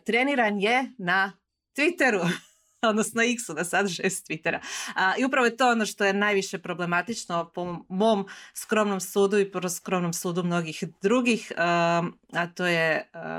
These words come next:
uzorak na kojem je testiran. Ono što, to je Musk prilikom predstavljanja pokušao predstaviti, naravno, a, kao prednost, a, jer kaže, za razliku od Chat G P T-a i drugih chatbota koji su pokretani velikim jezičnim modelima,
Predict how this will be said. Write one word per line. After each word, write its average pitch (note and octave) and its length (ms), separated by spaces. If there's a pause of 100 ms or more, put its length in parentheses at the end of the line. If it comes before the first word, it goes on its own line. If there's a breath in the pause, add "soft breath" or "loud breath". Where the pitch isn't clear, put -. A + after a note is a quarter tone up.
(120)
uzorak E3 400
na D3+ 80
kojem D3+ 280
je D#3 80
testiran. D#3+ 500
Ono G#3 140
što, A3 140 (680)
to A3 140
je A#3+ 120
Musk F#3 560
prilikom F#3 340
predstavljanja E3+ 480
pokušao E3 380
predstaviti, D#3 480
naravno, D3+ 340 (380 loud breath)
a, C#3+ 300
kao - 160
prednost, C4+ 800 (380 loud breath)
a, E3 920
jer E3 320
kaže, F3 220
za E3+ 120
razliku E3+ 360
od D#3+ 80
Chat F3+ 200
G F3 120
P D#3+ 80
T-a A3 320
i F3 80
drugih E3+ 360
chatbota E3+ 640
koji D#3 160
su - 160
pokretani D#3 480
velikim D#3 360
jezičnim D3+ 360
modelima, F3+ 540